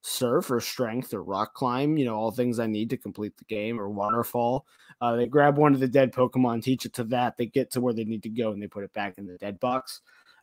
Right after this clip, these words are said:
Um, you don't need to use H Ms in, or you do, but they're not actually H Ms in the remakes. They're just like, "I will now be surfing, thank you. I will now scale this waterfall, thank you." You don't have a,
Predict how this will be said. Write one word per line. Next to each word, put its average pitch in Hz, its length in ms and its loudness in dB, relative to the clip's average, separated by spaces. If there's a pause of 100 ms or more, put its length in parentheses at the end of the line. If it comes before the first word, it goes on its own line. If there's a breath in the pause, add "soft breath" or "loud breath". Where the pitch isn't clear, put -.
Um, 123 440 2 (440)
you 160 140 4
don't 190 200 10
need 190 160 2
to 190 80 -2
use 190 180 2
H 170 220 6
Ms 135 420 2 (600)
in, 113 600 6
or 151 120 8
you 151 140 6
do, 147 220 8
but 135 140 2
they're 135 100 4
not 135 200 6
actually 135 300 2
H 127 180 4
Ms 135 340 2 (320 soft breath)
in 135 100 2
the 143 80 6
remakes. 151 520 4
They're 107 180 -2
just 107 260 -6
like, 101 380 -6 (640)
"I 139 100 4
will 131 160 6
now 135 240 6
be 151 120 6
surfing, 147 560 2
thank 123 340 -4
you. 95 200 -10 (1700 loud breath)
I 135 140 8
will 135 160 4
now 147 320 4
scale 151 340 6
this 131 220 0
waterfall, 110 520 2
thank 127 320 -2
you." 135 120 0
You 110 160 -2
don't 110 320 -2
have 110 100 -6
a, 113 80 -6